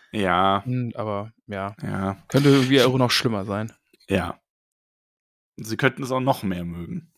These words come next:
Speaker 2: <laughs>
Speaker 1: Ähm, ja, und, äh, Harry bekommt, und das ist übrigens, äh, hier ist, dieses Kapitel ist eigentlich eins meiner kleinen Nemesis.
Speaker 2: Okay.
Speaker 1: Ähm,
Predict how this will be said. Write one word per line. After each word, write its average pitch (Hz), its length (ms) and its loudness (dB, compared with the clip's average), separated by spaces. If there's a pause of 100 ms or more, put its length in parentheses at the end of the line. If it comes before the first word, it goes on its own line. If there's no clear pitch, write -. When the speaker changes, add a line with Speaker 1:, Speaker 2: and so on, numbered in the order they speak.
(220)
Speaker 2:
<laughs> - 100 -8 (520)
Speaker 1:
Ähm, 110 580 0 (640)
ja, 131 200 4
und, 107 200 -2
äh, 117 320 2 (260)
Harry 143 300 -2
bekommt, 127 600 -6
und 113 260 -6
das - 140 0
ist 139 120 -6
übrigens, 123 600 -6
äh, 107 360 0
hier 110 280 4
ist, - 280 -8
dieses 113 280 -6
Kapitel - 340 -2
ist 120 100 -2
eigentlich 120 260 -4
eins 120 180 -6
meiner 113 240 0
kleinen 104 560 -4 (400)
Nemesis. - 2000 0 (460)
Speaker 2:
Okay. 165 360 2 (300)
Speaker 1:
Ähm, 107 560 2